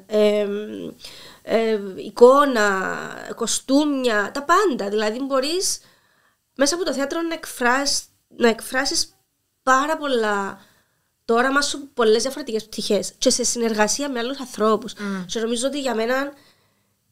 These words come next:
Speaker 1: τούτο είναι το πιο σημαντικό πράγμα στο θέατρο. Δηλαδή, το, το κέρδος μου που το θέατρο είναι οι συνεργασίες με τους, δηλαδή, αν δεν ήταν όλοι τούτοι οι ανθρώποι, η τριβή μαζί τους, η ανταλλαγή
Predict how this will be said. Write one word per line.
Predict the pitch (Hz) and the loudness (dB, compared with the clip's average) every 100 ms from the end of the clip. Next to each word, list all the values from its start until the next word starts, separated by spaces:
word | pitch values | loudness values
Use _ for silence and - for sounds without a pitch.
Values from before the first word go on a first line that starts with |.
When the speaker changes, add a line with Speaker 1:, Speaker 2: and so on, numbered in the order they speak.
| _ _ _ _ _ 269 | _ _ _ _ _ 4
Speaker 1:
τούτο | 294 302 247 | 4 4 2
είναι | 202 | -2
το | |
πιο | - - | -4 -8
σημαντικό | 185 180 - - - | -6 -8 -10 -10 -8
πράγμα | - - | -10 -10
στο | - - | -12 -12
θέατρο. | - - - | -14 -16 -4
Δηλαδή, | 202 202 - _ | 0 0 -2 _
το, | 214 202 - | -2 -2 -4
το | 208 | -4
κέρδος | 208 233 277 277 240 175 | 2 4 4 2 -2 -2
μου | 185 190 226 - | -8 -10 -12 -6
που | |
το | - 185 | -4 0
θέατρο | 233 226 190 190 208 277 | 4 4 2 -8 -8 -4
είναι | 233 | 0
οι | 247 | 2
συνεργασίες | 277 277 233 202 226 233 | 2 2 0 0 2 2
με | 254 | 2
τους, | 240 | -2
δηλαδή, | - 214 214 262 - - - | -2 0 0 -2 -4 -18 -2
αν | 214 214 | 2 4
δεν | 262 | 4
ήταν | 339 262 | 4 0
όλοι | 262 277 | -2 -4
τούτοι | 294 | -4
οι | |
ανθρώποι, | 294 285 220 226 214 - - | -4 -4 -2 -2 -4 -10 -12
η | |
τριβή | 202 226 220 269 | -2 2 4 4
μαζί | 277 220 233 254 | 2 0 -4 -6
τους, | 196 - | -6 -4
η | |
ανταλλαγή | 196 202 214 208 196 226 254 277 | 0 2 4 2 0 -4 -2 -4